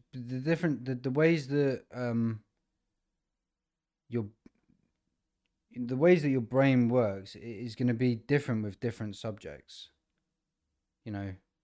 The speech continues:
some people have, I, I like spreadsheets and numbers and, like, r-, reading information and making,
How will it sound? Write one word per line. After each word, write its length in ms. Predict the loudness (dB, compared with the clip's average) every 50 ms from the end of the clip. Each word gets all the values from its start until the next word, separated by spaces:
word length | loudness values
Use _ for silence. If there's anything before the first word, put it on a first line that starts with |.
| _ _ _
some 240 | -10 -4 -2 -2 0
people 300 | 0 0 -2 -2 -4 -4
have, 420 | -4 -2 -2 -2 -2 -4 -8 -14 -20 _ _ _ _ _ _ _ _ _ _ _ _ _ _ _ _ _ _ _ _ _ -8
I, 40 | -4 -2 -2
I 220 | -2 -2 -2 0 2
like 380 | 2 4 2 0 -2 -6 -14 _ _ _ _ _ -20
spreadsheets 640 | -14 -4 0 0 0 0 -4 -10 -10 -12 -12 -12 -10
and 140 | -6 -4 -2
numbers 500 | -2 -2 -2 -2 -4 -6 -8 -10 -10 -10
and, 340 | -10 -10 -8 -10 -10 -12 -14 -16 -18
like, 220 | -18 -18 -18 -18 -20 -20
r-, 320 | -18 -16 -14 -12 -12 -14 -16 _ _ _ _ -20 -20 _ _ _ _ _ _ _ _ _ -16 -8 -2
reading 340 | 2 2 2 2 2 2 0
information 600 | 0 -2 -4 -4 -4 -2 -2 -4 -4 -8 -8 -6
and 80 | -4
making, 560 | -4 -6 -6 -6 -8 -8 -6 -6 -6 -6 -8